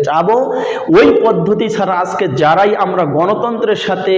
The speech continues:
এই কুফরি নীতির সাথে, এই কুফরি তন্ত্রের সাথে একসাথে হাত রেখে আমরা যারা শান্তি প্রতিষ্ঠা করতে চাব বাংলাদেশে,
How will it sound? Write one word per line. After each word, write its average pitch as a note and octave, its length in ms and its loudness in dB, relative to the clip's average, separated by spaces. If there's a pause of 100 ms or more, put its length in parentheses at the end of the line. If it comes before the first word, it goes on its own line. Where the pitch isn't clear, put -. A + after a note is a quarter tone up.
(180)
এই E3 480 -2
কুফরি A#3+ 480 0
নীতির G#3 400 -2
সাথে, G3 320 -2
এই E3+ 480 0
কুফরি B3 360 -2
তন্ত্রের G#3+ 480 0
সাথে F3+ 340 -2
একসাথে G3 540 0
হাত C3+ 480 0
রেখে F#3+ 540 -2 (160)
আমরা F#3+ 460 0
যারা E3+ 800 0
শান্তি G#3 440 -2
প্রতিষ্ঠা F#3 500 -4
করতে E3 280 -4
চাব D#3+ 400 0
বাংলাদেশে, F3+ 540 -2